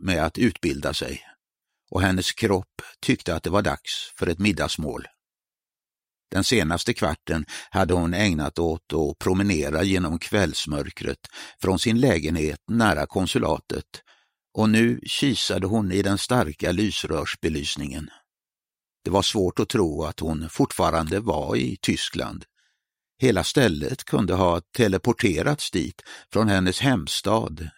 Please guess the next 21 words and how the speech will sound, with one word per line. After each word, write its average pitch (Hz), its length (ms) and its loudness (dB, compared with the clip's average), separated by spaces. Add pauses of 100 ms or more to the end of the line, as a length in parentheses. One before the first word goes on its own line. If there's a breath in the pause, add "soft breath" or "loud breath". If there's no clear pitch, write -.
Evansville. 101 720 0 (840)
Hon 98 140 2
beställde 101 580 4
en 98 220 2
Hamburger 98 840 2
Royal, 92 720 0 (680)
samma 90 340 4
som 107 200 0
en 104 160 2
Quarter 101 420 2
Pounder, 80 520 -4 (640)
men 95 600 0
den 90 220 2
beteckningen 82 640 -2
var 85 120 2
obegriplig 85 920 0 (340 loud breath)
för 107 80 2
den 85 160 2
som 95 160 -2
använde 80 560 0
det 80 340 0